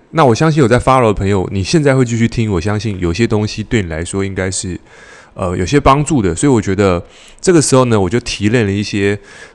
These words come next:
不管在，呃，伙伴或网友问的问题当中，我们就把它变成一个问题集啦。那我自己手上也抄了一些问题，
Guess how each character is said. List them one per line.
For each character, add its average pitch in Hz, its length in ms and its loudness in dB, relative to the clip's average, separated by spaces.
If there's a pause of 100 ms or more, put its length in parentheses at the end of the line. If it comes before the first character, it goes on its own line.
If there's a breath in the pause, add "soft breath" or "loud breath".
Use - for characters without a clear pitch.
不 - 80 0
管 95 220 0
在， 95 480 0 (380)
呃， 90 220 -2
伙 98 180 -2
伴 131 200 2
或 123 100 2
网 104 180 4
友 101 100 0
问 110 160 0
的 101 100 0
问 117 220 0
题 - 180 -10
当 98 200 -4
中， 98 180 -4
我 95 80 -10
们 92 100 -8
就 117 140 -2
把 98 160 -4
它 107 120 0
变 143 260 0
成 110 140 -2
一 104 100 -2
个 110 120 2
问 139 220 0
题 95 200 -8
集 85 340 -6
啦。 87 180 -2 (380 loud breath)
那 131 100 2
我 117 80 4
自 107 120 -2
己 135 100 0
手 98 240 2
上 123 200 -2
也 92 100 -2
抄 110 240 -2
了 107 120 0
一 104 60 -4
些 107 180 -4
问 123 300 -2
题， 78 260 -10